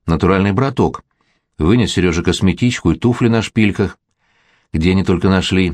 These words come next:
на его ножищу. Алымов туфли надел — губы накрасил, глаза подвёл, ну, просто Тина Тёрнер.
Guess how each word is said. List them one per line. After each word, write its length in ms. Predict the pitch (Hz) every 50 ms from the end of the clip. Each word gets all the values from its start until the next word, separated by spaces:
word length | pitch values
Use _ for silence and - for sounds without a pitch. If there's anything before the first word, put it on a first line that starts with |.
| - - -
на 120 | 95 92
его 180 | 95 90 92 92
ножищу. 600 | 95 92 85 90 95 92 82 - - 92 85 - _ _ _ _ _ _ _ _ _ _ _ _
Алымов 440 | - 82 98 143 170 156 110 82 -
туфли 280 | - 110 90 - 95 95
надел — 500 | 92 95 95 95 92 131 156 160 139 - _ _ _ _ _ _
губы 260 | 90 104 139 120 113
накрасил, 640 | 98 95 90 85 107 113 143 160 151 - - 92 85
глаза 300 | 90 98 95 92 110 92
подвёл, 520 | - 107 104 101 123 151 170 175 151 - _ _ _ _ _ _ _ _
ну, 160 | 123 180 180
просто 340 | 180 180 185 175 - 180 170
Тина 280 | - 185 185 180 170
Тёрнер. 460 | - - 107 87 78 76 76 76 76